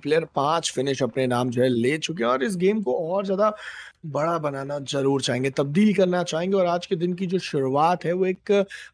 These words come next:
अच्छे तरीके से, एक अपनी स्टाइल में यहाँ पर जो है कर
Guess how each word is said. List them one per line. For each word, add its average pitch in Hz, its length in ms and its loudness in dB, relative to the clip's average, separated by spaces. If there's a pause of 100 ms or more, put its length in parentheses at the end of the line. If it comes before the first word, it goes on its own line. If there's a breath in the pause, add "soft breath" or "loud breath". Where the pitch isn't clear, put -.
(100)
अच्छे 202 340 -6
तरीके 180 500 -2
से, 175 120 -4
एक 156 60 -4
अपनी 185 320 -2
स्टाइल 165 460 0
में 175 120 0
यहाँ 151 160 2
पर 151 180 4
जो 143 100 2
है 143 100 4
कर 139 240 0